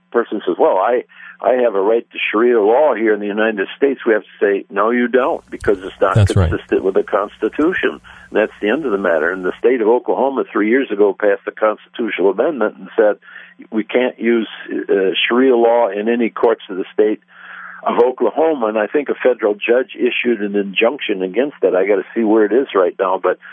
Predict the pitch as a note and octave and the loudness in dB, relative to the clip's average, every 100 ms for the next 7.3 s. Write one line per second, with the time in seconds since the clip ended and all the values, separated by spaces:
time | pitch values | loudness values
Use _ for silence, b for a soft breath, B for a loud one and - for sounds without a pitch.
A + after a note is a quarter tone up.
0 | B B - A2+ C3 - A2 D3 C#3 - | B B -4 0 0 -2 0 2 0 0
1 | C3 D#3+ F#2+ D#2+ F#2+ - A2+ A2 - _ | 0 0 -2 -6 -8 -2 0 0 -4 _
2 | _ G#2 B2+ - - F2+ F#2+ - F2+ D#2 | _ -2 -2 -4 -2 0 0 -2 -8 -8
3 | - _ - _ F2 G2 F#2+ F2+ E2+ _ | -10 _ -20 _ -2 0 0 -4 -8 _
4 | _ _ - - G#2 F#2 F2+ F2 F#2 G2 | _ _ -20 -4 -2 -2 -6 -4 -2 -2
5 | - D#2+ A#2 A#2+ F#2 E2 - E2 F#2+ G#2 | -2 -4 -2 -2 -4 -4 -4 -2 2 2
6 | F2+ A#2 - - - G#2+ F2 B B B | 2 0 -2 -4 -2 0 -2 B B B
7 | B - A2+ | B -2 -2